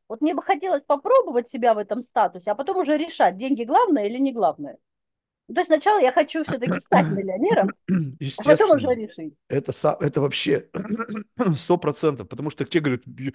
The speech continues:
Speaker 2: типа: «Мне не нужны это». Я говорю: «А ты там жил?»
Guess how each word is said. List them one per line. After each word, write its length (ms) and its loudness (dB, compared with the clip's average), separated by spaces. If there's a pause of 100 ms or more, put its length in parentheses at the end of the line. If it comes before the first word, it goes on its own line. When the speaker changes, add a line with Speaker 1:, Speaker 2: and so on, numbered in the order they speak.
(100)
Speaker 2:
типа: 260 -2 (300)
«Мне 200 2
не 60 2
нужны 360 2
это». 340 4
Я 140 0
говорю: 160 2
«А 40 -2
ты 120 -4
там 160 -6
жил?» 320 -6